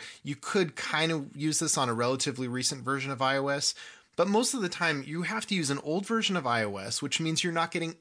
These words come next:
any security updates. So what's different here is you're running the latest version of Mac O S Monterey. You're getting all the security updates that Apple is offering to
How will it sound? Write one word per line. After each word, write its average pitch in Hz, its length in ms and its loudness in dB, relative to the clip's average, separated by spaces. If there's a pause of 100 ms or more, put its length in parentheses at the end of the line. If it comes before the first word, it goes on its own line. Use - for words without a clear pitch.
any 196 240 0
security 175 460 0
updates. - 500 -6 (840)
So 139 440 2 (340)
what's 143 240 0
different 202 340 0
here 254 380 2
is 131 220 -2
you're 262 120 2
running 196 380 2
the 131 60 2
latest 151 500 0
version 180 320 0
of 127 140 -2
Mac 131 240 0
O 123 100 0
S 120 140 0
Monterey. 123 640 0
You're 135 160 0
getting 156 280 2 (100)
all 160 200 4
the 196 120 0
security 180 460 0
updates 113 480 0
that 120 180 0
Apple 160 380 0
is 131 100 0
offering 131 500 0
to 123 200 -2